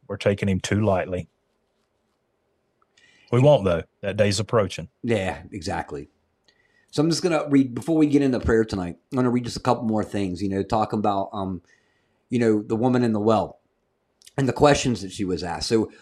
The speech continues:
Speaker 2: what did the woman at the well ask Jesus? So her questions without understanding inflection, tone of voice, facial expressions, and other characterizations appear stark and pointed.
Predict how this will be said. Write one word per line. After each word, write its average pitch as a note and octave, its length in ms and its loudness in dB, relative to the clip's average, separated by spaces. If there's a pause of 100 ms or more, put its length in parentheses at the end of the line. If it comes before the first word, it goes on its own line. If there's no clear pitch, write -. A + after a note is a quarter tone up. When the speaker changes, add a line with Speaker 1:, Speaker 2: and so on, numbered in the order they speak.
(100)
Speaker 2:
what F3+ 260 2
did F#3+ 100 4
the E3 80 2
woman D3+ 320 4
at C3+ 100 -4
the B2+ 60 -4
well B2 300 4
ask A2 280 -2
Jesus? - 500 -10 (340)
So D3+ 120 4
her D3 80 6
questions F3+ 480 2
without C#3+ 260 4
understanding C3+ 560 0
inflection, C3 580 -4
tone C#3+ 240 0
of C3 120 0
voice, B2 260 2
facial C3 400 0
expressions, A#2+ 480 -2
and A#2+ 80 -4
other A2+ 140 -2
characterizations G#2+ 880 -4
appear A#2 260 -4
stark B2 460 -2
and G#2+ 120 -2
pointed. - 460 -8